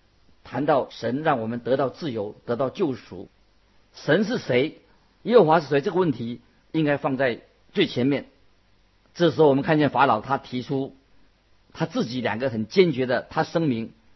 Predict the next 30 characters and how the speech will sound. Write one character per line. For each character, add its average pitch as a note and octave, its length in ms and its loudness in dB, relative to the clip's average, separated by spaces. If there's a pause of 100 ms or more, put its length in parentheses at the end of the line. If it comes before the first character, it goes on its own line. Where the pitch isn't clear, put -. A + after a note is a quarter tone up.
(340)
第 F#3 120 0
一 F3+ 40 2
个， D#3+ 100 6
他 D#3+ 100 2
说 D3+ 340 2
：“我 C#3 100 2
不 F3 80 2
认 G#3 160 2
识 E3 200 -4
耶 D3 140 4
和 C#3 140 4
华， F#2+ 360 -8
我 A#2 80 -6
不 D3 100 -6
知 F3 60 -4
道 E3 120 8
他 D3+ 120 2
是 B2 80 -6
谁。” G2+ 280 -10 (640)
第 G3 120 4
二 F3 60 8
个， C#3 220 0 (560)
他 G#3+ 160 2
不 G3+ 80 4
容 F#3+ 220 6
许 D#3+ 120 0
以 C3 100 -4
色 F3+ 140 -2
列 D#3 140 4
人 C3 220 0